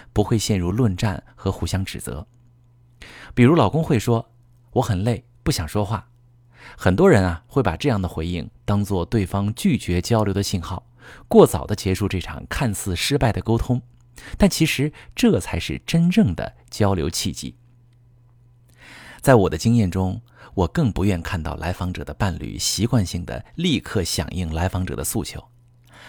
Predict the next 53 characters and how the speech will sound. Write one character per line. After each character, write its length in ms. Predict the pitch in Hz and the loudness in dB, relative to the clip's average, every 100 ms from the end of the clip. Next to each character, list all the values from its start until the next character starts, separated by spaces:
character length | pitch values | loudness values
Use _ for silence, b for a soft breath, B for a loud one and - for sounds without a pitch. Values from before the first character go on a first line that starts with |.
| B | B
比 80 | 104 | 0
如， 340 | 92 104 - B B | 2 0 -4 B B
你 140 | - 107 | 0 2
让 200 | 139 127 | 2 0
他 200 | 104 120 | -2 -2
陪 180 | - 113 | 0 0
你 180 | 107 | 0
聊 140 | 62 87 | -2 -4
聊 160 | 98 | -2
天， 340 | 95 120 113 - B - | -2 -2 -2 -4 B -8
他 100 | 120 | -2
就 100 | 113 | -2
真 220 | - 156 | 0 2
的 140 | 123 | 2
陪 160 | - 107 | 0 -2
你 100 | 98 | -2
聊 180 | 85 101 | 0 0
一 80 | 131 | -2
会 160 | - | -6
儿， 140 | - - _ _ B B | -14 -20 _ _ B B
但 120 | 202 | 2
事 220 | 196 - 165 | 2 2 2
后 260 | 190 - b | 0 -4 b
你 180 | - 90 | 0 0
往 180 | 85 107 | 2 2
往 140 | 120 | 0
会 140 | - 98 | 0 -2
发 180 | 101 98 | -2 -4
现， 240 | 87 - _ B B B | -6 -8 _ B B B
他 100 | 147 | 0
第 160 | 156 | 4
二 160 | 160 135 | 4 2
天、 420 | 107 127 120 127 - | 0 0 2 0 0
第 100 | 139 | 0
三 240 | - 147 | 2 0
天 320 | 147 117 107 B B - | 0 -2 -2 B B -4
以 100 | 92 | -4
及 220 | 123 113 | -2 -2
以 80 | 65 | -4
后 260 | - 139 110 | -4 -2 2
的 80 | |
日 120 | 101 92 | 2 0
子 140 | 87 | -2
里 180 | 76 58 B | -4 -8 B
还 300 | - - 98 | -10 -6 -4
是 160 | 151 - | -2 -4
不 120 | - | -2
太 160 | - 82 | -4 -2
爱 140 | 80 | -4
主 160 | - - | -6 -10
动 140 | 85 | -8
说 120 | 82 | -6
话。 220 | 80 80 | -8 -10